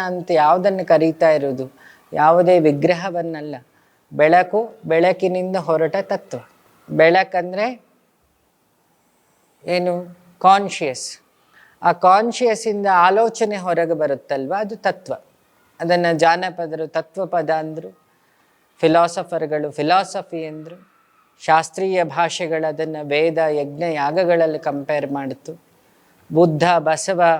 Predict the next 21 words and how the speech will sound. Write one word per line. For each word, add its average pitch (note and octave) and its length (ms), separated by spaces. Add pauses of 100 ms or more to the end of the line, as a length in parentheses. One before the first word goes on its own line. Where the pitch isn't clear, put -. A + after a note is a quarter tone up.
(140)
ಅಂಬೇಡ್ಕರ್ F3 600
ಅಂಥವರು E3+ 480
ಚಿಂತನೆ F#3 600
ಅಂತ E3 240
ಕರೆದ್ರು C#3+ 460
ಅದನ್ನು. C#3+ 380 (1700)
ಆ, D#3 280
ಬ್ರಹ್ಮಶ್ರೀ E3 840
ನಾರಾಯಣ E3+ 600
ಗುರುಗಳು E3 680 (300)
ಅದನ್ನು E3+ 680 (180)
ಆಲೋಚನಾ F#3+ 800
ಕ್ರಾಂತಿ E3 560
ಅಂತ D#3 200
ಕರೆದ್ರು. C#3 600 (2000)
ಶಂಕರಾಚಾರ್ಯರು, E3+ 1160
ಋಷಿಗಳೆಲ್ಲ E3+ 600
ಅದನ್ನು E3+ 440
ದೀಹಿ F#3+ 440
ಅಂತ D3 200
ಹೇಳಿದರು. C3+ 500